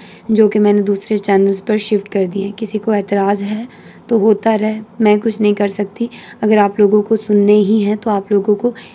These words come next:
ऐसे करना पड़ेगा। और बाकी channels को भी subscribe कर दीजिएगा।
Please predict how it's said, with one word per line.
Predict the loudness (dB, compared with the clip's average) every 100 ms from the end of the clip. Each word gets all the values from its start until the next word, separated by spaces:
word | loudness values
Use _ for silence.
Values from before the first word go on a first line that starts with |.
| -8
ऐसे | -4 -2
करना | -2 0 0 0
पड़ेगा। | -2 -6 -8 -14 -16 -20 -6
और | 0
बाकी | 0 0 -2
channels | -2 0 -2 -2
को | -2
भी | 0
subscribe | -2 -8 -10 -8 -4 -2 -2
कर | -2 0
दीजिएगा। | 0 0 0 2 -2